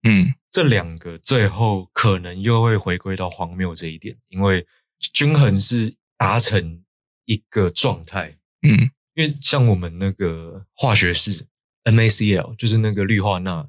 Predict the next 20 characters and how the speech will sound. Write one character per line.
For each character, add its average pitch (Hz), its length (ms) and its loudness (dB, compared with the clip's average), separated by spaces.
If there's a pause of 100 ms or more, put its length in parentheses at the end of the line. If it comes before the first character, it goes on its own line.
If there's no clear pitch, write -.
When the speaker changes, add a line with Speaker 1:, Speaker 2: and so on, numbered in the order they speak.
Speaker 2:
就 104 100 -6
是 101 80 2
你 98 160 2
把 87 300 -2 (220)
钠 104 300 0
加 98 360 -2
什 95 120 -8
么 80 220 -14
氯 98 220 -6
气 98 240 -2
什 90 100 -10
么， 85 220 -14
不 104 80 -2
是 113 40 4
会 123 80 4
变 107 240 0
盐 92 140 -4 (160)
巴？ - 140 -4
Speaker 1:
对。 110 280 -2
Speaker 2:
对。 82 440 -12